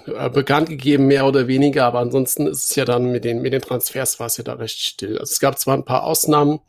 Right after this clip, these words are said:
aber tatsächlich echt wenige und das dann auch nur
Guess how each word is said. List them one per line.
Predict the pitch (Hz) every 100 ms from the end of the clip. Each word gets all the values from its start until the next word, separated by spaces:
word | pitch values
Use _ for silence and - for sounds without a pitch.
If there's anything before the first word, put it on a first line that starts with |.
| _ _ _
aber | 123
tatsächlich | 123 120 127 - -
echt | 139 -
wenige | 135 147 139 139
und | 127
das | 120
dann | - 123
auch | -
nur | 131 127 127